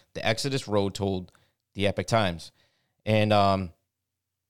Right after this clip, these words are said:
it, it's just, it's sick. And the, the reason that it, that it's that way is because they're pulling the people from the third world countries and shipping them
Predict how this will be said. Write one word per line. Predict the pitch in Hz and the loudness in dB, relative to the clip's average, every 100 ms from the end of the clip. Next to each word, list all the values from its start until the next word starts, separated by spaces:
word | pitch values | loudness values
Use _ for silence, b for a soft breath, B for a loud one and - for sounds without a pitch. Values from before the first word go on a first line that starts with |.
| _ _ _ _ _ _ _ - | _ _ _ _ _ _ _ -2
it, | 113 110 | 0 0
it's | 104 110 113 - | 0 0 2 0
just, | 113 - - | 0 -2 -4
it's | - 101 - | -2 -2 0
sick. | - 123 - - _ _ - | 2 0 0 -10 _ _ -2
And | 110 104 | 2 2
the, | 107 | 2
the | 113 | 2
reason | 107 143 135 120 104 | 4 4 4 2 4
that | 98 95 | 4 2
it, | 90 95 | 0 0
that | 98 | 2
it's | 95 - | 2 2
that | 101 92 | 0 2
way | 98 92 90 | 2 2 0
is | 95 95 87 | 0 -2 -2
because | 95 - 101 92 - - _ _ _ _ _ _ _ _ _ | -4 0 2 0 -4 -10 _ _ _ _ _ _ _ _ _
they're | 117 104 | 2 2
pulling | - 135 160 123 | 2 4 6 4
the | 101 | 2
people | - 110 - 95 | 2 0 0 0
from | - 131 127 | 2 2 2
the | |
third | 98 107 101 | 2 2 4
world | 95 92 | 2 0
countries | - 104 98 95 92 | 0 -2 -2 -4 -2
and | 95 | -2
shipping | - 151 135 104 | 0 0 2 0
them | 95 90 | 0 -2